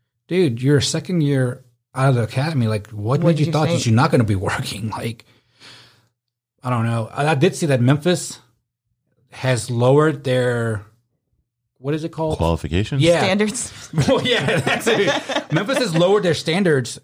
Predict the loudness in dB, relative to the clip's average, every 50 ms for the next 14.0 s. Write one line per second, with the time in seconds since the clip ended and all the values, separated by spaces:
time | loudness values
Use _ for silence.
0 | -4 -2 0 0 0 0 0 0 0 0 0 0 -2 -2 -2 -4 -6 -12 _ _
1 | -12 -10 -4 -2 0 0 2 0 0 -2 -4 -2 -2 -2 -2 -2 -2 -2 0 0
2 | 2 2 2 2 2 2 2 2 2 0 0 0 0 0 0 0 0 -2 -4 -2
3 | 0 0 0 0 -2 -2 0 2 2 2 2 0 0 -2 -4 -6 -6 -8 -6 -2
4 | -2 -2 -2 -2 -2 -2 -2 0 0 0 0 0 2 2 2 2 2 2 2 4
5 | 4 4 2 0 -2 -6 -12 _ _ _ _ _ _ _ -4 0 0 2 2 2
6 | 0 -2 -6 -12 _ _ _ 0 2 2 4 2 0 0 -2 -2 0 0 0 0
7 | 0 -2 -2 0 0 2 2 2 2 0 -2 -4 -2 0 0 0 0 -2 -2 -4
8 | -4 -2 0 2 2 2 2 0 0 0 0 0 0 0 0 -2 -2 0 0 0
9 | 0 0 0 0 2 2 0 0 -2 -2 -2 0 0 0 -2 -2 -2 -2 -2 -2
10 | -2 -4 -8 _ _ -12 -12 -10 -10 -2 2 2 4 4 4 4 2 0 -2 -2
11 | 0 0 -2 -4 -6 -10 -12 -10 -10 -10 -10 -12 -18 _ _ _ _ -4 0 0
12 | 2 4 4 4 4 4 2 2 2 2 2 2 2 2 0 0 0 -2 -2 -4
13 | -4 -4 -2 0 2 2 2 2 2 0 0 0 0 0 0 0 -4 -8 -12 -18